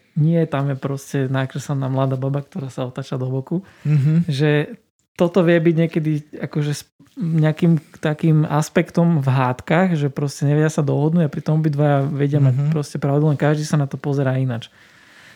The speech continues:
Speaker 1: Čiže aj to
Speaker 2: Hej.
Speaker 1: je možno niekedy také dôležité, keď sa skúma tá pravda a plus tie paradoxy, to som už povedal. No a, a ešte som chcel s tým, že, že vieš, že každý, keď má nejakú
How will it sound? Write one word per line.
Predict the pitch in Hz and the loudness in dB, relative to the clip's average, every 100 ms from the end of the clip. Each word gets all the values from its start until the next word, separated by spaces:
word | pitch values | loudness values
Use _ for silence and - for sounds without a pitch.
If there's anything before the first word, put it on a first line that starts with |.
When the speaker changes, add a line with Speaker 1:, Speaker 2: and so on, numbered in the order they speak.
| - | -12
Speaker 1:
Čiže | - 147 156 | -4 -2 0
aj | 147 | 0
to | 120 156 | 2 4
Speaker 2:
Hej. | |
Speaker 1:
je | 160 | 4
možno | 156 151 | 2 0
niekedy | 156 147 | -2 -2
také | 147 143 | -4 -4
dôležité, | 143 139 147 147 160 | -2 0 0 -2 -6
keď | 139 147 | -6 -10
sa | - | -12
skúma | 143 - 151 | -10 -4 -4
tá | 151 | -4
pravda | 151 - 120 135 151 190 - - - _ _ _ _ | -4 -4 -4 -2 0 -2 -4 -20 -20 _ _ _ _
a | 143 139 139 135 135 135 135 147 | -2 0 2 2 2 0 -2 -4
plus | - 156 156 - | -4 -4 -4 -4
tie | 143 | -4
paradoxy, | 135 131 151 143 160 | -2 0 0 -2 -6
to | |
som | 143 147 | -4 -4
už | 139 | -4
povedal. | - 139 147 160 160 _ _ _ _ | -4 -4 -2 -2 -4 _ _ _ _
No | - 147 143 - | -4 -4 -4 -4
a, | 147 135 139 135 _ _ _ _ _ _ _ _ - - | -2 0 0 -4 _ _ _ _ _ _ _ _ -20 -12
a | - 143 135 135 139 139 143 139 143 | -4 -2 0 0 0 0 0 -2 -4
ešte | 135 - | -6 -8
som | 151 165 | -6 -4
chcel | 151 160 | -4 -4
s | 156 - | -4 -4
tým, | 160 156 | -2 0
že, | 147 151 143 - _ _ _ _ _ | 0 0 -2 -6 _ _ _ _ _
že | 139 | -6
vieš, | 143 156 | -2 -2
že | 156 | 0
každý, | 156 160 170 | 0 0 -2
keď | 165 | -2
má | 151 | 0
nejakú | 147 143 143 | 0 -2 -4